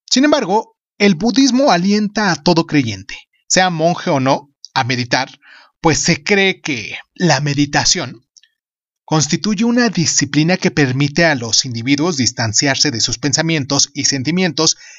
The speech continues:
y así alcanzar un estado de conciencia mucho más elevado. La meditación no es, pues, una práctica separada de la vida cotidiana o de las prácticas rituales de budistas, sino que se encuentra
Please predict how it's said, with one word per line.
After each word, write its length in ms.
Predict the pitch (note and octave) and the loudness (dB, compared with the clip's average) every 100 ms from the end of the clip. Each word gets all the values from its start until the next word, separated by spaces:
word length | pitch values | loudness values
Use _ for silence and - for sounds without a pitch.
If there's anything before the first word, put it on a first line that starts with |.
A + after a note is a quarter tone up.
| - - | -20 -14
y 200 | D3+ C#3 | -4 -2
así 320 | C3 - C#4 | 0 0 0
alcanzar 480 | A#3+ - B2 - G3+ | -2 -6 -4 0 2
un 120 | G3+ | 2
estado 340 | - F3 D#3+ | 0 -2 0
de 140 | E3 - | -2 -2
conciencia 680 | C3+ A#2+ - F3 - E3+ | -2 -2 -2 -2 -4 -4
mucho 380 | C3+ C#3+ C#3+ - | -8 -10 -8 -6
más 180 | D3+ - | -2 -2
elevado. 460 | E3 F3 A3+ - _ _ _ _ _ _ _ | 0 0 0 -6 _ _ _ _ _ _ _
La 120 | B2 B2+ | -4 0
meditación 720 | C#3 D#3 E3+ - A#3 C4+ A3+ | 2 2 2 2 0 0 2
no 160 | G#3 | 4
es, 360 | F3+ F3+ - - | 4 0 -2 -2
pues, 420 | - D#3+ E3+ - - - - | 0 2 2 -2 -4 -8 -4
una 240 | C4+ C#4 | 0 0
práctica 540 | G3+ G#3 G3+ G3+ G#3 E3+ | 2 0 0 -2 0 0
separada 480 | D3 D3 B2+ C#3 | 0 -2 -2 -2
de 100 | D3 | 0
la 140 | C3 B2 | 0 2
vida 220 | C#3 D3 | 0 0
cotidiana 640 | C#3 B2+ A#2 A#2+ C3 - _ - | -2 -4 -2 0 -2 -6 _ -6
o 160 | - D3+ | 0 2
de 80 | D3 | 4
las 520 | C#3 - - - - _ | 2 0 0 -2 -6 _
prácticas 640 | F#3 F#3+ - G3+ - E3+ | 2 2 -2 -4 -2 -2
rituales 500 | C3+ - E3 D3+ C#3+ | -4 2 2 2 0
de 80 | C#3 | 0
budistas, 500 | D3+ F#3+ B3+ - - - - - | 2 4 2 0 -4 -8 -16 -14
sino 300 | - B2+ A#2 | -4 -2 -2
que 140 | A2 A#2+ | -2 -2
se 100 | B2 | -2
encuentra 540 | A2+ C3+ D3+ D3 G#3 | -2 -2 -2 -2 -6